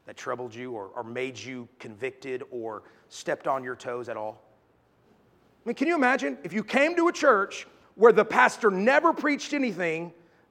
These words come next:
that you didn't go, "Oh, I don't know, I don't know, I, I didn't like that. That made me feel some kind of way. I,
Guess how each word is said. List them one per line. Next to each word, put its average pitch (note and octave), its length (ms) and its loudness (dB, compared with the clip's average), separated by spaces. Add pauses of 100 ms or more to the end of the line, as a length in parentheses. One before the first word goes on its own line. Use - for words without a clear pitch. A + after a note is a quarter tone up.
that F#3+ 200 6
you A3 140 0
didn't G3+ 220 -2
go, F3 320 4 (680)
"Oh, D3+ 120 -14
I G#2 80 -10
don't C#3+ 120 -8
know, D3 140 -8
I - 100 -14
don't C#3+ 120 -10
know, A#2 120 -14
I, A2+ 300 -14
I - 40 -18
didn't E3 180 -12
like C#3+ 240 -8
that. - 240 -12 (440)
That F3 100 -10
made B2 160 -10
me A2+ 60 -12
feel B2+ 180 -8
some B2+ 160 -16
kind C3+ 180 -4
of A2+ 60 -8
way. F3 280 -2 (4000)
I, - 80 -10